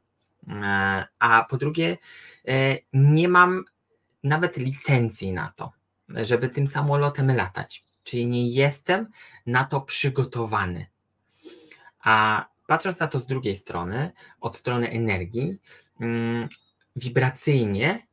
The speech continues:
też nie jesteśmy na to gotowi. Czyli jeśli, bo tu akurat o samolocie, o czymś materialnym mówię, ale jeśli chciałbym poczuć się, e, poczuć się,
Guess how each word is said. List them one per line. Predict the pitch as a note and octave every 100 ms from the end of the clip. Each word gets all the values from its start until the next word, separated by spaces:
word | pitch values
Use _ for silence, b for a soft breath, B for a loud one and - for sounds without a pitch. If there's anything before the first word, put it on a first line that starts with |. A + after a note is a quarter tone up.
| -
też | D#3 -
nie | D3 C3+
jesteśmy | B2+ D3 - B2+
na | A#2+
to | A2+ G#2
gotowi. | G#2+ A2+ F#2 F#2+ - _ _ _ b b b
Czyli | - A2+ A#2+
jeśli, | D#3 F3 - D3+
bo | -
tu | G3
akurat | F#3+ F3 D3+
o | C#3+
samolocie, | C#3+ C3+ C#3 C#3 A2+
o |
czymś | A2+ -
materialnym | A2+ - A#2 A#2 G#2 F#2+ F#2
mówię, | F#2 F2+ - B B B
ale | A2 A2+
jeśli | C3+ E3+ - E3+ E3 E3 - A#2+
chciałbym | - - E3+ E3+ E3 D3+
poczuć | - D#3 C#3+ -
się, | - B2 A2+ C3 b b -
e, | A2 A2 -
poczuć | D3+ C#3+ C#3
się, | -